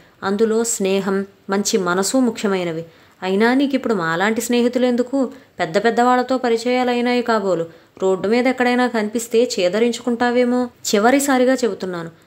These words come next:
దయుంచి ఇక ముందెప్పుడూ ఉత్తరాలు వ్రాయకు. మా పరిచయం ఒక పీడకలగా మర్చిపో. నువ్వు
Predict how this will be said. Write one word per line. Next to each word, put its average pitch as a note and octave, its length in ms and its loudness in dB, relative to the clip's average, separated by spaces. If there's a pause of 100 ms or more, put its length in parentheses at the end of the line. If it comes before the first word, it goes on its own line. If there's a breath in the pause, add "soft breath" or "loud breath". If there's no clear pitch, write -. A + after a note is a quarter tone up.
(140)
దయుంచి A#3 520 0
ఇక C4 220 2
ముందెప్పుడూ A#3+ 680 2
ఉత్తరాలు A3+ 440 0
వ్రాయకు. F#3 440 -2 (320 loud breath)
మా G3 140 0
పరిచయం G#3+ 520 2
ఒక - 260 -2
పీడకలగా B3 540 2
మర్చిపో. A3 460 -6 (340 soft breath)
నువ్వు G#3 280 -2